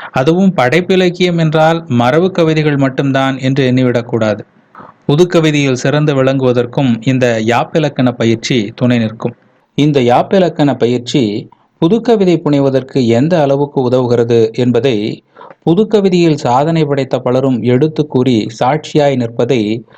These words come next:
புதுக்கவிதை வரலாற்றை புரட்டி பார்த்தால் உங்களுக்கு புரியும். இலக்கணச் செங்கோல், யாப்பு சிம்மாசனம், எதுகை பல்லக்கு, மோனை தேர்கள்,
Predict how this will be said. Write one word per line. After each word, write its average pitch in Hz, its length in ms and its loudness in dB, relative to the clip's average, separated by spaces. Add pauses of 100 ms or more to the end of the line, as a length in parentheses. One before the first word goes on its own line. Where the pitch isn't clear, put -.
(180)
புதுக்கவிதை 185 600 0
வரலாற்றை 135 480 0
புரட்டி 131 420 -2
பார்த்தால் 113 600 -2
உங்களுக்கு 117 440 -2
புரியும். 107 400 -4 (280)
இலக்கணச் 147 680 0
செங்கோல், 127 560 0 (400)
யாப்பு 123 540 2
சிம்மாசனம், 127 760 0 (360)
எதுகை 147 440 2
பல்லக்கு, 120 840 0 (280)
மோனை 147 420 4
தேர்கள், 120 720 -2